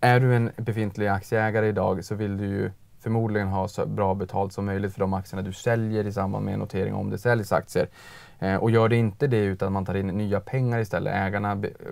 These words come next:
kvarstår som, som ägare, men man tar in nya pengar för att finansiera nästa kapitel i bolagets liv och kanske en, en, en expansionsresa. Då trycker du nya aktier och tar in nya pengar. Och där vill du ju gärna, eh, ta in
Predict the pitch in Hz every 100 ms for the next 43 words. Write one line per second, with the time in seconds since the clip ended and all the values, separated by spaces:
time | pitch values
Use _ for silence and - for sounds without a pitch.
0 | - - 113 95 - 143 143 - 127 110
1 | - 120 101 95 87 95 101 101 98 98
2 | 101 101 95 92 95 92 85 98 98 95
3 | 101 101 98 92 - - - 110 104 -
4 | 110 98 98 92 95 - 98 104 104 98
5 | 98 101 - 85 101 104 90 - 98 104
6 | 104 98 127 - 151 127 101 98 95 -
7 | - - - - - - - 113 151 131
8 | 123 120 120 139 127 - 113 104 110 104
9 | 104 107 120 123 104 98 101 - - -
10 | 110 110 131 117 113 110 123 131 123 107
11 | 98 98 95 95 - - - 117 113 -
12 | 110 104 104 107 101 101